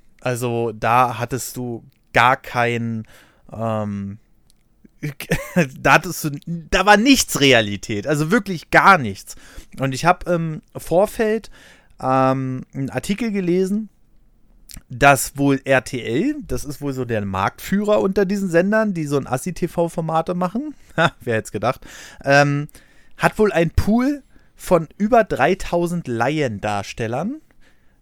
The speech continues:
die dann für diese Sendung angesprochen werden, ne? Und die dann, also es gibt wohl ein grobes Skript, das hab ich auch noch soweit, äh, verstanden, dass ihr sagt, ja, komm hier,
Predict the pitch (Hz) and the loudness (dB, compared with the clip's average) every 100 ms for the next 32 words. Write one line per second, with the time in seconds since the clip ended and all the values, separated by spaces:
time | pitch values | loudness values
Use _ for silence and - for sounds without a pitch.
0 | _ - 151 151 147 147 - _ - 131 | _ -10 -6 -4 -4 -6 -12 _ -20 2
1 | 147 180 190 - 147 143 160 165 123 127 | 4 4 0 -6 -6 -6 -4 -4 0 0
2 | 170 175 165 170 190 _ _ _ _ _ | 0 0 -2 -6 -12 _ _ _ _ _
3 | _ _ _ _ _ _ _ _ 131 151 | _ _ _ _ _ _ _ _ -2 0
4 | 139 127 - 107 101 95 95 98 98 - | -2 -6 -4 -4 -4 -12 -12 -12 -14 -18
5 | _ - 165 226 139 131 123 135 131 131 | _ -2 0 0 -2 -6 -8 -4 2 2
6 | 139 135 - - - - - - _ - | 0 -6 -14 -20 -20 -20 -20 -20 _ -10
7 | - 139 165 - 233 269 - 208 185 156 | -2 2 2 0 -2 -2 4 4 4 2
8 | 170 135 - 247 - - - _ - 143 | -2 -2 -4 -4 -4 -10 -20 _ -20 -2
9 | 156 151 165 151 165 202 185 180 185 175 | 0 2 2 2 0 0 0 2 2 0
10 | - 165 160 151 160 - 165 175 175 175 | -2 2 2 0 -6 0 0 2 0 -4
11 | - _ _ _ _ _ _ _ - - | -8 _ _ _ _ _ _ _ -20 -4
12 | 123 - 131 113 110 107 123 - 127 131 | -4 -2 0 0 2 2 2 0 -4 -4
13 | 131 151 151 | -2 0 0